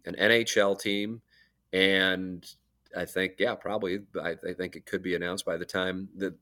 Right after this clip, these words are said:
that, uh, this person will be eighty-five, uh, and, uh, and a Major League Baseball expansion team on its way. I think Nashville's gonna get a Major League Baseball expansion team. And they would go, "You gotta be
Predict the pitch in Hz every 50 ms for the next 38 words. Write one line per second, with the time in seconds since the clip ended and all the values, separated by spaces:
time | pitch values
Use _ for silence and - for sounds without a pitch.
0 | _ - 85 92 - - - _ - 90 87 87 90 90 87 82 82 - _ _
1 | _ _ _ _ _ _ _ _ _ _ _ - - - 101 - - - - -
2 | - 98 95 87 95 101 95 95 95 95 - - 98 98 107 127 131 - - -
3 | - - - - _ _ - 92 98 98 95 92 92 92 95 92 - _ _ _
4 | _ _ 98 98 98 98 98 98 95 98 98 98 98 98 98 98 95 92 90 -
5 | - _ _ 104 104 101 - 107 104 107 110 104 113 113 107 92 107 107 104 -
6 | - 107 101 98 - - 110 113 117 113 107 98 - - 95 92 92 95 95 90
7 | - - 107 131 123 - - - _ - 85 - 92 87 85 90 95 95 - -
8 | 95 92 82 98 95 92 95 95 95 98 95 98 98 98 95 90 98 98 95 -
9 | 98 98 98 95 - - 104 113 117 117 - 139 120 - - 90 - - - _
10 | - - - - - - _ _ - - 92 95 95 92 90 90 90 92 92 -
11 | - _ _ _ _ _ _ _ _ _ - 104 95 95 107 107 104 104 104 95
12 | 95 104 104 98 98 95 95 95 92 92 95 101 104 92 - 98 92 92 87 90
13 | 82 90 87 87 85 78